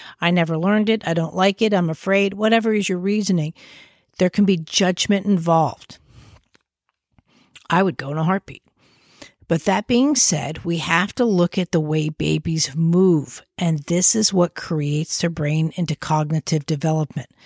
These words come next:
If you want a super baby, they have to have movement. A baby does not wake up at four months and say, "Oh,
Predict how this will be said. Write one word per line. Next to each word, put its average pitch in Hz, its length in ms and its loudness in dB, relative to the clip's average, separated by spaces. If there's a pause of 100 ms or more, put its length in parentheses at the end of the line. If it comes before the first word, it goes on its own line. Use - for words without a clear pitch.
(320)
If - 200 -4
you 180 120 4
want 170 200 2
a - 40 -4
super 196 500 2
baby, 151 540 -2
they 156 100 -4
have 147 400 -4
to 190 120 -2
have 175 280 -4
movement. 170 440 0 (520)
A 160 80 -6
baby 160 380 0
does 214 200 2
not 190 220 2
wake 180 300 0
up 180 340 -2
at 170 160 -6
four 185 240 0
months 175 340 2
and 175 120 -2
say, - 260 -4 (140)
"Oh, 185 320 0